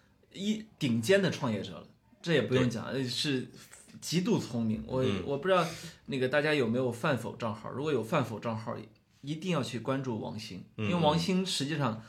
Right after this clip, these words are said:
Speaker 1: 饭否是最早模仿的 Twitter 嘛，
Speaker 2: 对。
Speaker 1: 比，比微博早。
Speaker 2: 对，对，对。
Speaker 1: 呃，后来饭否倒了之后，王兴一直维持着让他活着，
Speaker 2: 嗯，
Speaker 1: 他就因为自己想要在上面吐槽。
Speaker 2: 嗯。是。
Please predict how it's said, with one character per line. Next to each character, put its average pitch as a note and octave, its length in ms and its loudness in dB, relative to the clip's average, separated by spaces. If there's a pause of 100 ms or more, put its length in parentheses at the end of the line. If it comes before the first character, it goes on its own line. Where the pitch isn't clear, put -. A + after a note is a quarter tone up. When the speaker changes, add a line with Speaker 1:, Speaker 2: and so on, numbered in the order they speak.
(100)
Speaker 1:
饭 D#3 400 2
否 A2+ 240 -4
是 - 140 -8
最 C#3+ 140 -4
早 B2 120 -2
模 A2+ 160 0
仿 G#2+ 220 -4
的 F#2+ 80 -8
Twitter A#2 360 -4
嘛， - 160 -10 (180)
Speaker 2:
对。 G#2 160 6
Speaker 1:
比， - 80 0
比 C3+ 80 4
微 D#3+ 180 4
博 C3 180 6
早。 B2 380 -4
Speaker 2:
对， G#2+ 200 8
对， F2 160 2
对。 E2 100 -6
Speaker 1:
呃， C#3 80 2
后 E3 160 2
来 D#3 100 6
饭 D#3 240 2
否 B2 160 0
倒 G2+ 240 -2
了 F2+ 140 -4
之 C3 80 -8
后， B2 140 -4
王 A2 120 -2
兴 C#3 160 -6
一 C#3+ 100 -2
直 C#3+ 120 -4
维 A#2+ 180 0
持 C3 160 -8
着 B2+ 80 -2
让 A2+ 100 -4
他 B2 80 -6
活 F#2 360 -8
着， G#2+ 300 -6
Speaker 2:
嗯， G#2 200 -2
Speaker 1:
他 F#2+ 60 -4
就 C#3+ 120 -2
因 C#3+ 160 2
为 D3+ 60 0
自 C#3 180 -8
己 A2 200 -4
想 G2 180 -8
要 G#2 100 -6
在 C#3 140 -4
上 A#2+ 100 -8
面 A2+ 140 -6
吐 G#2 160 -12
槽。 - 200 -18
Speaker 2:
嗯。 - 60 -20 (260)
是。 - 160 -6